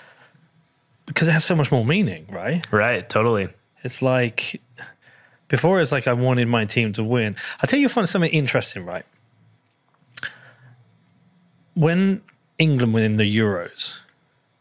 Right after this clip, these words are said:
Speaker 1: by the way, people listening right now are gonna be like, "What the fuck are you not talking about Bitcoin?" <laughs> Uh, when, um, when England were in the Euros, right? Uh,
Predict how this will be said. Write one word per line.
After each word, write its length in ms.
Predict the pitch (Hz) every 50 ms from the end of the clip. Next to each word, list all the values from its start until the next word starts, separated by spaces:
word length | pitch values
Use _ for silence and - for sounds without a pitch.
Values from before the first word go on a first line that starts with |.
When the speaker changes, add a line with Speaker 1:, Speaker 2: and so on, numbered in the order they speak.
| _ _ _ _ _ _ _ _ _ _ _
Speaker 1:
by 80 | - 117
the 60 | 110
way, 100 | 107 104
people 280 | 95 - 120 104 110 104
listening 300 | 98 104 98 - 113 98
right 160 | 101 98 98
now 140 | 101 101 95
are 40 | 95
gonna 120 | 95 95
be 80 | 95 92
like, 200 | 90 87 - - _ _ _ - _ _ _
"What 100 | - 147
the 140 | 151 143 -
fuck 260 | - - 165 - -
are 40 | 160
you 60 | 143
not 120 | 143 135 131
talking 220 | - 143 120 131
about 220 | 123 123 117 113
Bitcoin?" 420 | 113 131 117 - - - 101 117 117 - - 110 104 101 - -
<laughs> 120 | - -
Uh, 240 | - 120 113 113 - -
when, 300 | - 160 156 143 147 151
um, 400 | 147 139 135 131 131 127 127 120 -
when 220 | 139 135 139 143 131
England 280 | - 156 147 143 135 127
were 80 | 120
in 100 | 117 110
the 160 | 110 110 107
Euros, 460 | 120 120 110 98 95 87 - - - -
right? 300 | 104 101 - - - - _ _ _ _ _ _
Uh, 340 | - 117 98 98 95 95 98